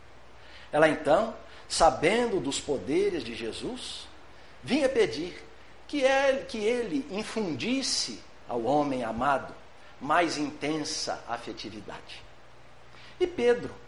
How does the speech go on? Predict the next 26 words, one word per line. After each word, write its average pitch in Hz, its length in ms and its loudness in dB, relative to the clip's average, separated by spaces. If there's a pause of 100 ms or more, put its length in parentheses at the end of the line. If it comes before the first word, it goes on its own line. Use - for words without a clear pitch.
(180)
ouvindo 185 640 4
aqueles 170 580 4
apontamentos, 120 920 -4 (440)
estava 233 460 10
um 196 80 4
tanto 214 320 4
irrequieto, 147 720 0 (920)
implicando 180 1000 4
intimamente 147 840 -2 (200)
com 196 80 4
aquela 202 460 4
situação. 135 720 -2 (1120)
E 226 80 4
em 240 120 6
dado 262 240 4
momento, 185 520 -2 (280)
num 160 120 2
acesso 190 640 2
de 143 120 -4
cólera, 151 680 6 (480)
levantou-se 208 720 8
e 202 40 -2
gritou: 170 340 0
"Malditos, 226 720 6
fora 226 640 12
daqui! 143 320 0